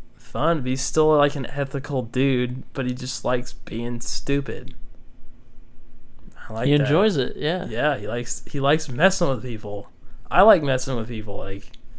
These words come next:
Speaker 1: I mean, if you, what if you were in the M S C and some dude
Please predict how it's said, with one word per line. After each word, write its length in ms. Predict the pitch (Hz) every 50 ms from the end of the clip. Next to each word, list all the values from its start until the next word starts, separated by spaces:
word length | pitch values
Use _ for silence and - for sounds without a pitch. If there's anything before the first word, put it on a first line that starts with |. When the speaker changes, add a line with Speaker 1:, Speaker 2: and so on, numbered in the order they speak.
| - - - - - - - - - - - - -
Speaker 1:
I 140 | - 147 151
mean, 140 | 170 175
if 160 | 180 180 - -
you, 260 | 190 185 - 156 165
what 180 | 170 202 226
if 160 | 285 247 - 196
you 140 | 190 196
were 60 | 196 196
in 80 | 190
the 100 | 175 143
M 140 | 151 160 170
S 140 | 165 151 -
C 200 | - - 160 156
and 100 | 147 139
some 260 | - 165 165 170 160
dude 520 | 131 - 135 139 151 151 151 143 139 -